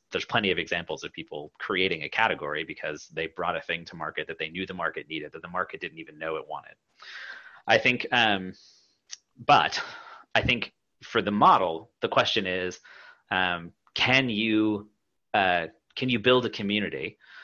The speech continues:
where the community knows that the people who are contributing that resource to the commons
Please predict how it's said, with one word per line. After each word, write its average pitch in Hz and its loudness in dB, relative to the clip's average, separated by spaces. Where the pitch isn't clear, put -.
where 101 2
the 104 2
community 131 2
knows 98 2
that 104 2
the 101 0
people 104 0
who 98 0
are 87 0
contributing 98 -2
that 87 -2
resource 87 -6
to 95 -2
the 87 -2
commons 80 -8